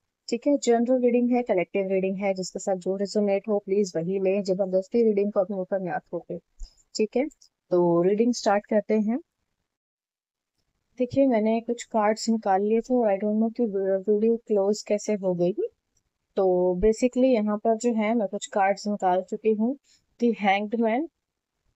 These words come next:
ठीक है, Nine of Swords, The Sun card, The Star card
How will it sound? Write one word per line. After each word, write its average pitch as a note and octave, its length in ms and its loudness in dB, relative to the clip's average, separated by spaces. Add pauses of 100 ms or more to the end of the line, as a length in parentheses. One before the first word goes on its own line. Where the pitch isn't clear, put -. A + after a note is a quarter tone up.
(1400)
ठीक A3 220 -2
है, C#4 60 2 (1300)
Nine G3 320 0
of F#3 120 2
Swords, G#3 880 0 (2500)
The F#3+ 100 -4
Sun G3+ 400 0
card, B3+ 540 0 (2750)
The G3+ 160 -4
Star F#3 240 2 (160)
card B3 200 2